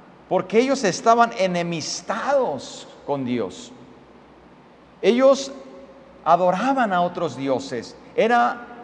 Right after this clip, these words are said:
además un pueblo, tristemente y lamentablemente lo recordamos, sus inicios son de los más tristes, cómo nació ese pueblo, cómo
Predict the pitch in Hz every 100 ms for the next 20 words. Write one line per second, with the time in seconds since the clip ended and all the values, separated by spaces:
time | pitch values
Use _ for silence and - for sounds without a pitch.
0 | - - 160 160 160 208 226 208 139 208
1 | 226 175 156 160 - - - - - -
2 | 170 220 - 170 190 202 196 170 147 139
3 | 139 180 165 165 170 180 151 143 135 135
4 | 135 151 175 180 151 127 135 151 240 -
5 | 165 135 - - - - - - - 175
6 | 190 190 151 147 180 185 175 196 - 175
7 | - 185 190 175 147 - 180 180 170 123
8 | 147 160 123 104 92 - - - - -
9 | - - - - - 190 233 240 202